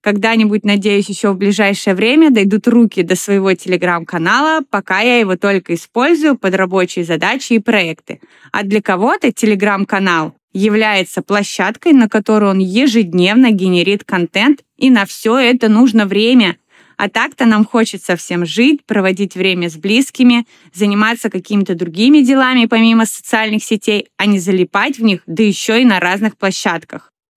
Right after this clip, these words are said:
Изначально, конечно, выкладка контента в первую очередь зависит от вашего типа блога,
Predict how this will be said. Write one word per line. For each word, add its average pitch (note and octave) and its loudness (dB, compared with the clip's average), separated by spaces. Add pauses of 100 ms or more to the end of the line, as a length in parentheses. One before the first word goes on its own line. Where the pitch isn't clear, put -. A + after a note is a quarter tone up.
(200)
Изначально, C4 0
конечно, A#3+ 2
выкладка G3+ 0
контента A3 -2
в - -18
первую G#3 0
очередь A#3+ 0
зависит G3+ 0
от F#3 -4
вашего G#3 -2
типа A3+ -2
блога, F#3+ -2